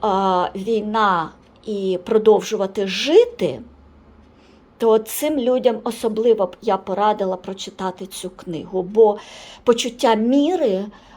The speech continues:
у Києві у дуже багатьох людей вже зникло, на жаль. Ця книга, вона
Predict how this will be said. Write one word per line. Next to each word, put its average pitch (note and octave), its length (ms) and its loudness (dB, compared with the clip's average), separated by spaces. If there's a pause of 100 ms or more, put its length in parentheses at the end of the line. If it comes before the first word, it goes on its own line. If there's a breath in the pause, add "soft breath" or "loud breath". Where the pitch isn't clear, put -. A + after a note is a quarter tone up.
(120 loud breath)
у A3+ 140 2
Києві G#3+ 880 0 (100)
у G#3 140 0
дуже A#3+ 360 -2
багатьох G3+ 580 -4
людей G3+ 480 -2
вже F3+ 600 -2 (140)
зникло, D#3+ 800 -8 (540)
на G3 260 -6
жаль. - 380 -14 (560 loud breath)
Ця B3+ 260 -2
книга, A#3+ 720 0
вона G#3 720 -2